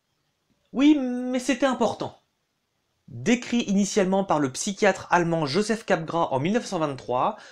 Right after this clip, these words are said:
le syndrome éponyme a initialement été considéré comme une psychose. Dans le syndrome de Capgras, la reconnaissance des visages est correctement effectué,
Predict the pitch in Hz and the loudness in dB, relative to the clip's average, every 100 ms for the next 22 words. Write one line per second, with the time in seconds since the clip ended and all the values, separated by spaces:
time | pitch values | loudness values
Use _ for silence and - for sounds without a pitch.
0 | - - _ 135 202 208 220 202 - 190 | -20 -20 _ -2 2 2 2 0 0 2
1 | 165 156 208 208 151 - 180 185 - 160 | 2 2 0 0 0 0 0 -2 0 0
2 | 160 196 190 - 147 143 156 151 151 170 | 2 0 -2 -4 -4 -2 0 0 -2 -4
3 | - - - 127 104 101 113 _ _ _ | -8 -12 -6 -4 -4 -8 -20 _ _ _
4 | _ _ _ _ 123 120 233 214 160 131 | _ _ _ _ -6 0 2 2 0 -2
5 | 196 165 147 127 117 117 147 - 127 127 | 2 2 2 -2 -2 0 0 -2 0 0
6 | 127 226 247 214 202 190 165 135 156 160 | 2 0 2 0 0 -2 -2 -2 -4 -2
7 | 147 123 113 101 _ _ _ _ 214 214 | 0 0 -2 -10 _ _ _ _ -2 2
8 | 175 175 - 175 190 196 190 160 - 147 | 2 2 0 -2 0 0 -2 -8 -8 -4
9 | 131 190 | -2 -2